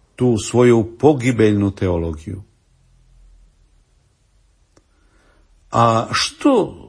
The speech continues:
riječ Božja ne dopušta trpati u isti koš? Pa poslušajmo što je zapisao sveti Pavao apostol u drugoj poslanici Korinčanima, šesto poglavlje, četrnaesti do osamnaestog redka.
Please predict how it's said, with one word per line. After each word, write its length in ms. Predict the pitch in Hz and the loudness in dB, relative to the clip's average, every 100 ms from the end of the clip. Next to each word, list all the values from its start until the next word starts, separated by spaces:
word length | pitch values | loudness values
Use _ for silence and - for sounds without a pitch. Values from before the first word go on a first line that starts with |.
| _ _ _ _ - | _ _ _ _ -4
riječ 360 | 120 120 - | 2 2 0
Božja 400 | 101 110 92 98 | 0 0 0 -2
ne 120 | 92 | -2
dopušta 540 | 90 101 - 104 - 95 | -2 -2 -2 -6 -6 -6
trpati 500 | - 104 95 - 92 | -6 -6 -8 -8 -8
u 40 | |
isti 280 | 92 - 98 | -8 -10 -10
koš? 420 | - 87 - - _ _ _ _ _ _ _ _ _ _ _ _ _ _ _ _ _ _ _ _ _ _ _ _ - | -10 -12 -14 -20 _ _ _ _ _ _ _ _ _ _ _ _ _ _ _ _ _ _ _ _ _ _ _ _ -20
Pa 80 | - | -8
poslušajmo 840 | - 180 - - 117 101 95 98 104 | -4 -4 -2 -2 0 0 -2 -4 -6
što 240 | - 135 | -4 0
je 60 | 110 | 0
zapisao 600 | 92 95 104 92 - 92 | 0 -2 -2 -2 -2 -4
sveti 560 | - 101 92 - 90 95 _ _ | -4 -4 -4 -6 -10 -12 _ _
Pavao 520 | - 110 92 85 85 - | 0 0 0 -4 -8 -4
apostol 600 | 107 107 98 - 87 90 - _ _ _ _ _ - | -4 -4 -6 -6 -8 -10 -16 _ _ _ _ _ -8
u 100 | 110 | -2
drugoj 340 | 147 139 104 | 0 2 2
poslanici 600 | 117 107 117 104 - 98 | 0 -2 -2 -2 -4 -8
Korinčanima, 920 | - 107 113 127 127 113 110 104 98 | -4 -2 0 -2 -2 -2 0 0 -2
šesto 460 | - 156 147 135 127 | -2 -2 0 -2 0
poglavlje, 680 | 127 117 117 107 104 95 - _ _ _ | -2 2 0 2 -2 -4 -8 _ _ _
četrnaesti 720 | - 143 120 101 92 87 107 | -4 -2 0 0 -2 -2 -2
do 120 | 95 | -2
osamnaestog 680 | 92 - 98 95 85 101 95 | -2 -2 -2 -2 -4 -4 0
redka. 360 | 107 110 - | 0 0 -4